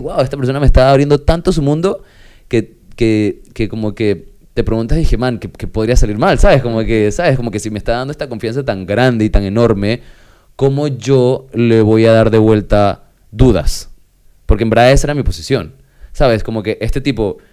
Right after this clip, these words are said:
me está dando tanto de él, me está hablando de tantas cosas, me está siendo tan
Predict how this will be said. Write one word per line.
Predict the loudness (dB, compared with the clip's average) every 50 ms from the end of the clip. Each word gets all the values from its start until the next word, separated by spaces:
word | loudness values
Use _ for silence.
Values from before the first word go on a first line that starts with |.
| _ _ -14
me | -12 -10
está | -8 -6 -4 -4
dando | -4 -2 -2 -4 -4 -4
tanto | -2 0 0 0 0 -2 -2 0 2
de | 2 2 2 2 -2
él, | -4 -8 -12 -16 _ _ _ _ _ _ -10
me | -6
está | -4 -4 -2 -2
hablando | -2 -2 -4 -4 -4
de | -4 -4
tantas | -4 -4 -6 -4 -4 -6 -4
cosas, | -2 -2 -4 -4 -4 -6 -8 -8 -10 -14
me | -14
está | -12 -10 -10
siendo | -10 -10 -12 -12 -12
tan | -12 -10 -8 -6 -6 -6 -8 -10 -12